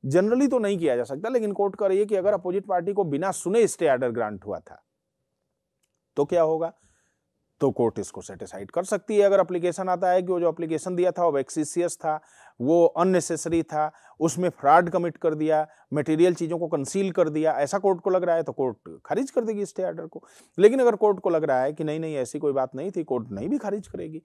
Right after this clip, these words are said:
लेकिन अगर अपोजिट पार्टी को सुनने के बाद स्टे ऑर्डर ग्रांट हुआ है तब तभी है इसको वेरिएशन होगा जब परिस्थितियों में परिवर्तन हो जाए, change in circumstances।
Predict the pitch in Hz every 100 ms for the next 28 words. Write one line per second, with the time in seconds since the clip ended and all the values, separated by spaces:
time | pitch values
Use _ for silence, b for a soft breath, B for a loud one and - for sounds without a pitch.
0 | b b b 165 247 226 226 190 185 233
1 | 196 190 226 226 - 160 156 214 220 156
2 | 107 123 208 233 202 220 220 220 214 214
3 | 208 208 208 196 202 b b _ 233 214
4 | 156 156 247 247 214 202 - 190 170 175
5 | 170 185 156 135 151 208 b b 123 120
6 | 185 262 - _ _ _ _ - 165 165
7 | - 147 175 190 269 156 127 110 104 98
8 | 78 76 - _ _ _ _ 233 214 190
9 | 143 123 117 104 - - 80 - -